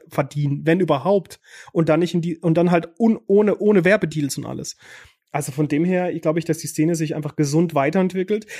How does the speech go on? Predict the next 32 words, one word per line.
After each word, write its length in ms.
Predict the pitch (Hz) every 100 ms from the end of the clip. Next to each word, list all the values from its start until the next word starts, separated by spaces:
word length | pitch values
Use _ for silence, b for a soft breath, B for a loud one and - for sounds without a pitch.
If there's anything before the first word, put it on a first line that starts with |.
| B
aber 200 | 165 165
wir 100 | 170
halt 100 | 170
auch 80 | 170
noch 140 | 170
keine 180 | - 160
Fallbeispiele 680 | 160 160 185 156 - 165 147
haben, 340 | 151 160 156 143
wie 160 | 165
sieht's 280 | 160 165 156
in 100 | 151
zehn 240 | - 156
Jahren 200 | 151 175
aus, 220 | 147 131 160
wie 60 |
sieht's 200 | 156 160
in 80 | 156
zwanzig 360 | - 185 165 143
Jahren 140 | 135
aus. 200 | 143 -
Das, 160 | 147 - B B
das 160 | 160 190
sind 160 | 180
wir 100 | 214
tatsächlich, 520 | - 202 208 202 190
wir 120 | 170 311
sind 160 | 214
die 100 | 220
Zeitzeugen 580 | - 208 294 180 156 160
aktuell, 340 | 156 - 160
was 180 | 180 175
den, 140 | 170